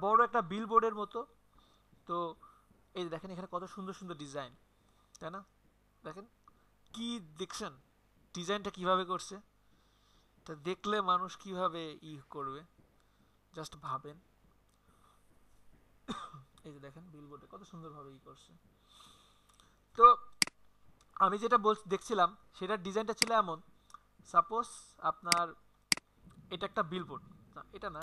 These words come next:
এখানে না, পেইন্টে দেখাই। আ, আহ, ডিজাইনটা ছিল এমন যে একটা এরকম একটা artboard, এই আর্টবোর্ডে একটা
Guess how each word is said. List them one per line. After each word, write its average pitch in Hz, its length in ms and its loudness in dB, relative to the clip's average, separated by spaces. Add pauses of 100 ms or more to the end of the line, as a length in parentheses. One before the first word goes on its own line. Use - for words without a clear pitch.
এখানে 160 240 -18
না, 143 120 -12 (520)
পেইন্টে 165 360 -14
দেখাই। - 260 -20
আ, - - -18
আহ, 156 180 -4 (200)
ডিজাইনটা 220 380 -4
ছিল 233 120 -6 (120)
এমন 156 160 -6 (600)
যে 160 80 -8
একটা 170 320 0 (760)
এরকম 196 240 -6
একটা 196 200 0 (100)
artboard, 175 340 0 (720)
এই 190 120 -8 (120)
আর্টবোর্ডে 185 520 10 (600)
একটা 180 300 -2